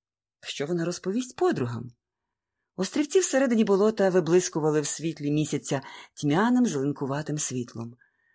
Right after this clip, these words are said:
Вони були схожі на спини доісторичних рептилій. Між острівцями пролягали чорні стежки гребені.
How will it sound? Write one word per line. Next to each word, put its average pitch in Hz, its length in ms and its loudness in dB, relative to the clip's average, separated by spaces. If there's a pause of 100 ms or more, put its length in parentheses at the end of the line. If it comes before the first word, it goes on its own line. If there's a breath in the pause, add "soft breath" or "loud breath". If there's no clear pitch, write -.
(460)
Вони 214 200 4
були 226 200 4
схожі 226 420 2
на 214 100 2
спини 214 360 2
доісторичних 208 680 0
рептилій. 127 640 -4 (840)
Між 233 160 2
острівцями 311 600 4
пролягали 220 500 4
чорні 247 460 4
стежки 202 480 -2
гребені. 135 640 -2